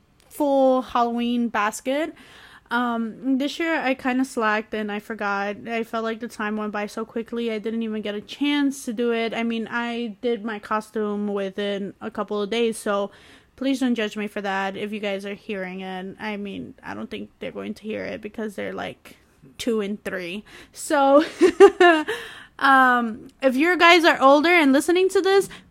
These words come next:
please don't judge me. I forgot. I know I'm horrible, but next year I got you guys. And plus, Christmas is coming up, so we'll make up for Christmas. And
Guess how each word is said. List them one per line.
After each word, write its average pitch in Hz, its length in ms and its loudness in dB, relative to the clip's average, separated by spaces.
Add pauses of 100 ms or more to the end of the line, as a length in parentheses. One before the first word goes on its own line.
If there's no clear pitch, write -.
(340)
please 392 640 8
don't 302 320 6
judge 302 240 2
me. 302 400 4
I 254 160 4
forgot. 226 640 2
I 220 160 -4
know 214 180 -4
I'm 208 340 -4
horrible, 202 500 -4
but 220 120 -2
next 262 240 0
year 269 120 4
I 233 140 2
got 214 300 -4
you 226 80 -2
guys. 208 480 -4
And 233 160 -4
plus, 240 240 -2
Christmas 277 380 -2
is 208 60 -16
coming 226 320 -2
up, 196 120 -8
so 208 220 -6
we'll 254 140 0
make 240 200 -2
up 202 440 -6
for 214 180 -8
Christmas. 202 480 -12 (1300)
And 254 640 -2